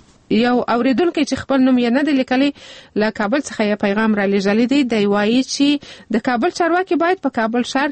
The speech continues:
کې د نسوارو پلورنځي بند کړي، ځکه هیڅ ګټه نه لري او تاوان یې ډېر زیات دی. د نسوارو کول هم صحت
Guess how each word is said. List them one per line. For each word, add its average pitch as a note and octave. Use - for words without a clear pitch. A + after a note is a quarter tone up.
کې C#4+
د A3+
نسوارو B3+
پلورنځي A3+
بند C4+
کړي، A#3+
ځکه F4
هیڅ E4
ګټه D#4+
نه G#3
لري G#3+
او G#3
تاوان G3+
یې A#3
ډېر B3
زیات G3
دی. F#3
د -
نسوارو G3
کول G#3+
هم G#3+
صحت G3+